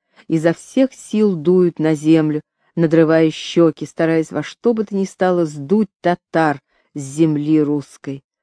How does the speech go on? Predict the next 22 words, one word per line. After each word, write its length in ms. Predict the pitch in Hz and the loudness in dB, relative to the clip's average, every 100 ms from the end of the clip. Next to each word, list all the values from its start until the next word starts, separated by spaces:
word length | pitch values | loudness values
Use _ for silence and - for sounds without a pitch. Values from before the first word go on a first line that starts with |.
| _ _ _ _ _ | _ _ _ _ _
В 60 | - | -20
сторону 480 | - 185 180 170 | -2 2 2 2
татарского 680 | 160 156 151 147 - - 139 | -2 -4 -4 -6 -8 -12 -12
стана 680 | - - - 196 233 220 214 _ _ _ | -14 -20 -4 0 0 -4 -8 _ _ _
рвались 580 | 139 139 139 135 139 - | -6 -2 -2 -2 -6 -6
вихри. 480 | 135 139 131 139 131 _ _ _ _ _ _ _ _ _ _ _ _ _ _ | -4 -4 -6 -14 -16 _ _ _ _ _ _ _ _ _ _ _ _ _ _
С 120 | - | 0
утра 280 | 285 320 320 | 2 6 4
Геннадий 460 | 254 254 262 240 | 4 4 4 2
был 200 | 196 208 | 2 4
уже 220 | 202 180 190 | 4 2 -2
в 60 | |
седле 600 | - 160 143 151 196 285 - _ _ _ | 0 -2 2 4 6 4 0 _ _ _
и 80 | 170 | 0
вместе 380 | 170 220 226 180 | 2 2 2 -4
со 120 | 165 | -8
своими 420 | - 160 160 147 | 0 2 2 0
спутниками 800 | - - 262 285 247 233 240 233 | -4 -2 0 2 0 0 0 2
отправился 680 | 165 - 160 208 226 220 196 | -2 -4 0 0 0 -4 -6
по 160 | - 156 | -2 -2
льду 400 | 147 131 175 190 | -2 0 0 0
Оки, 560 | - 165 - 180 196 190 | -2 -4 -4 -2 0 0